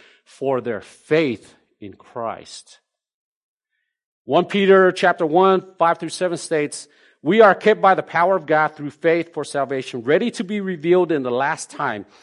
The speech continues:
In this you greatly rejoice, through na-, though now, for a little while, if need be, you have been grieved by various trials,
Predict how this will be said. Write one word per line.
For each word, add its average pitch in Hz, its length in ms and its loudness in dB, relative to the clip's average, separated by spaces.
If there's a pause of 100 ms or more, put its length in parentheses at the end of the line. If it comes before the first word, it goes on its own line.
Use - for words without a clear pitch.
(200)
In 214 200 4
this 202 300 6
you 170 140 -6
greatly 170 440 0
rejoice, 139 500 -4
through 202 340 -4
na-, 180 320 0 (140)
though 185 180 2
now, 170 560 2 (340)
for 185 200 6
a 170 60 4
little 190 300 6
while, 156 760 4
if 170 340 -4
need 165 360 -2
be, 156 420 -4 (280)
you 147 180 -10
have 147 280 -4
been 139 320 -4
grieved 139 540 -2
by 117 140 -4
various 123 360 -6
trials, 139 600 -4